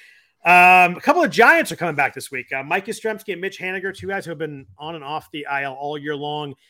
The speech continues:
Uh, Yaz is supposed to be back for the Cincinnati series to start the week, and then, uh, Haniger hoping for the end of the week. Um, I don't know. This is just gonna muck up the Giants, uh, you know,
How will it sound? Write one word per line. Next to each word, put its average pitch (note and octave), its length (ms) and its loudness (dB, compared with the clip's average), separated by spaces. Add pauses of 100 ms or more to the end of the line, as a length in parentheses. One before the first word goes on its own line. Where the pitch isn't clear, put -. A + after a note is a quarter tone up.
(200)
Uh, C3 120 -10
Yaz E3 360 0
is E3 100 -8
supposed F#3 200 -8
to G3 60 -4
be E3+ 40 -10
back F#3 180 0
for - 80 -20
the E3 60 -12
Cincinnati F3 480 -8
series F3 400 -10
to C#3 120 -20
start F3 300 -10
the E3+ 80 -12
week, E3+ 400 -8
and D3 160 -10
then, D3 180 -10
uh, C3+ 320 -8
Haniger D3+ 360 -8
hoping C#3+ 260 -10
for - 120 -18
the C#3 120 -16
end C#3 160 -12
of B2 80 -18
the B2+ 80 -18
week. B2 320 -14 (420)
Um, A2 220 -20 (100)
I A#2 60 -20
don't G#2+ 100 -20
know. G#2 60 -20 (100)
This C#3+ 100 -16
is A#2 60 -20
just C3+ 120 -16
gonna C#3+ 160 -10
muck C3+ 260 -8
up C#3 140 -10
the B2+ 80 -16
Giants, B2+ 480 -6
uh, A#2+ 300 -12
you B2+ 120 -20
know, B2 120 -18